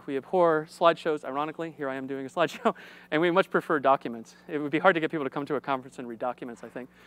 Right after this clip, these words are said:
But in our own, uh, ecosystem, when we have one of these conflicts, we solve it with a narrative document. So we actually ask the teams to get together and to collectively write a one, a three, or a six-page document.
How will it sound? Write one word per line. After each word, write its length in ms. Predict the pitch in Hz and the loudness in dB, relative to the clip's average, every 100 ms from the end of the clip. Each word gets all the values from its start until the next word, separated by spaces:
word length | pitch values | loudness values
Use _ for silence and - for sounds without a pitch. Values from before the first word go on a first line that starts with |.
| - - | -2 4
But 160 | - - _ _ _ _ _ _ _ | 4 2 _ _ _ _ _ _ _
in 140 | 214 240 | 4 8
our 120 | 214 | 8
own, 300 | 247 220 214 | 8 6 4
uh, 260 | - 160 156 | 2 2 2
ecosystem, 640 | 240 220 170 147 - 123 139 | 0 -2 -2 -4 -8 -10 -6
when 140 | 160 | -4
we 120 | 180 | -2
have 200 | 170 214 | 4 4
one 140 | 202 208 | 4 0
of 60 | |
these 140 | 175 156 | -2 -4
conflicts, 600 | - 180 - 139 - - | -2 -4 -2 -4 -4 -10
we 100 | 147 | -2
solve 240 | - 208 | 4 6
it 80 | 196 | 4
with 160 | 151 156 | 0 0
a 40 | |
narrative 400 | 139 151 143 117 | 2 2 2 -4
document. 400 | 120 113 120 107 - | -8 -8 -12 -20 -12
So 120 | 143 | -4
we 100 | 147 | 2
actually 400 | 165 - 170 160 | 2 2 -2 -2
ask 460 | 175 180 175 - - _ _ _ _ | 4 4 4 -4 -20 _ _ _ _
the 40 | 143 | -8
teams 320 | - 220 - | -2 -2 0
to 60 | 180 | 0
get 200 | 190 - | 0 0
together 340 | 156 160 156 | 2 2 2
and 100 | 135 | -2
to 60 | 143 | -6
collectively 520 | - 151 - 175 147 | 2 4 4 2 0
write 320 | 131 156 151 139 | 4 6 6 4
a 60 | |
one, 500 | 123 135 151 156 151 | 0 0 2 2 0
a 100 | 127 | -6
three, 440 | - 143 151 147 135 | -12 -6 -2 -2 -4
or 80 | |
a 60 | 123 | -6
six-page 500 | - 165 - 147 - | -6 -8 -6 -6 -4
document. 480 | 139 131 - 117 | -4 -6 -6 -16